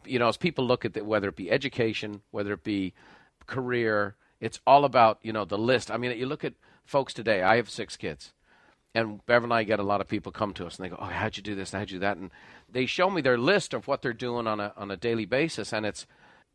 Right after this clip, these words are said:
everything is this assumed need to be the chauffeur. We have to go to this and this and this. We have the fourteen things to do over a two-day period of time with the kids, and they're going to this tutor and this, this, this, and this. And there's no life in their life.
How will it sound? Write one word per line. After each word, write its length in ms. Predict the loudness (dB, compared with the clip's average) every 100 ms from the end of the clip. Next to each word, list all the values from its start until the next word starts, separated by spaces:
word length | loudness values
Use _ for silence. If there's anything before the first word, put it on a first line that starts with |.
| 4
everything 680 | 6 6 6 2 2 2 2
is 140 | -2
this 200 | -4 -8
assumed 680 | -6 -6 -2 0 0 -2 -2
need 340 | 0 0 0 -6
to 80 |
be 160 | -6 -4
the 100 | -4
chauffeur. 680 | 0 0 0 0 0 0 -2 -10 -2
We 120 | 0
have 100 | 0
to 60 | -6
go 100 | -6
to 80 |
this 220 | -2 -2 -2
and 80 | -4
this 140 | -4
and 80 | -6
this. 60 |
We 80 | -4
have 100 | -4
the 80 | -4
fourteen 460 | 0 0 2 -2 0
things 220 | -2 -4
to 80 | -2
do 300 | 0 0 -2 _ -10
over 220 | -2 0 0
a 60 |
two-day 300 | 0 2 2
period 220 | 2 0
of 20 | 0
time 120 | -2
with 100 | -2
the 60 | -4
kids, 280 | -2 -2 -4
and 60 |
they're 80 | -4
going 160 | -4 -4
to 60 |
this 140 | -6 -6
tutor 300 | -6 -2 -2
and 160 | -4
this, 220 | -6 -8
this, 220 | -10 -12 -8
this, 200 | -10 -8
and 80 |
this. 120 | -10 -10 -20 -20 -20 _
And 120 | -2
there's 160 | 0 2
no 140 | 2
life 680 | 2 8 8 8 2 -10 -12
in 160 | -4 0
their 160 | 2 4
life. 420 | 4 0 -10